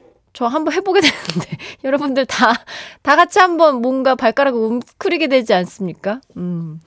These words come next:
그래도 뭐, 우리가 운동을 했다는 거 중요한 게 아니겠습니까?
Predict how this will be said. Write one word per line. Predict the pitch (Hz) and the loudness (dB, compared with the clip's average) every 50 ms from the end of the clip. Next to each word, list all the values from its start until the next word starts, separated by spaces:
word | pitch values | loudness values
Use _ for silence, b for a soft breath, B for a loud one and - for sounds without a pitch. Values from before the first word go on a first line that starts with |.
| B B B B B B B B B | B B B B B B B B B
그래도 | - 208 208 208 269 285 262 | -6 -6 -2 0 0 2 2
뭐, | 233 196 185 196 214 247 254 226 B B B B B B B B B B B | 4 4 2 2 0 -2 -4 -6 B B B B B B B B B B B
우리가 | - 196 196 202 202 | -8 -6 -4 -2 -2
운동을 | 190 190 185 214 208 196 | -2 -2 -2 0 -2 -2
했다는 | 208 233 - - 262 254 226 208 190 151 | -2 -4 -2 -2 0 0 -2 -4 -6 -6
거 | 147 160 175 - | -8 -10 -10 -14
중요한 | - - - 196 214 202 196 233 208 | -16 -6 -4 -2 0 0 0 0 -2
게 | 220 | -2
아니겠습니까? | 196 165 165 175 185 190 185 - - 202 180 - - - 214 202 - | -6 -6 -8 -8 -8 -10 -10 -6 -6 -6 -6 -8 -10 -12 -12 -12 -14